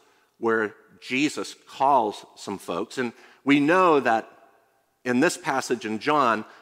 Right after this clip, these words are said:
the first things after Si-, excuse me, Andrew and Philip spend the day with Jesus, the first thing they do, it has to be an awesome day, right?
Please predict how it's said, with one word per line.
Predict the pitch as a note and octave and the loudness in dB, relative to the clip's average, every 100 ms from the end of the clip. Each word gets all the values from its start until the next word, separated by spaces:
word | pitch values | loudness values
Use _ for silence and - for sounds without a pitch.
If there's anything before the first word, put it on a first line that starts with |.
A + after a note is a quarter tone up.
| - | -6
the | |
first | B2+ - G#3 A3 - - | -6 -2 0 0 -2 -4
things | G3 E3+ A2 A#2 A#2+ - _ _ _ _ - | 0 0 0 -4 -8 -16 _ _ _ _ -4
after | D#3+ F#3 G3+ - A#2 G#2+ C3 - _ _ _ _ | 0 2 0 -2 0 0 -2 -12 _ _ _ _
Si-, | - - E3 C3+ C3 | -14 -4 0 2 0
excuse | A2+ - E3 | -4 -4 -2
me, | A#2+ G#2+ | -2 -2
Andrew | D#3+ F3 F3 B2 A2+ - | 0 2 2 2 0 -2
and | A2+ | -10
Philip | - G3+ C#3+ - | 0 2 2 -2
spend | - D#3+ D#3 | -2 0 2
the | A#2 | 0
day | C3 C3+ | 2 2
with | A#2 G#2 - | 2 -2 -4
Jesus, | E3+ A3 B2 - _ _ _ | -4 -4 -6 -10 _ _ _
the | C#3+ | -8
first | - A3+ - | -2 -2 0
thing | G#3 G3 | -2 0
they | C#3 | 0
do, | C3+ D3+ A2+ - - _ _ _ _ _ _ _ | 2 2 2 -4 -18 _ _ _ _ _ _ _
it | D3+ | -2
has | D#3 B3 - | 0 -2 -2
to | F#3+ | 0
be | D#3+ | 2
an | C#3 | 4
awesome | C#3+ C#3 B2+ | 2 2 -2
day, | A#2 C3 G2+ | 0 0 2
right? | G2+ A2 D3+ | 0 0 -4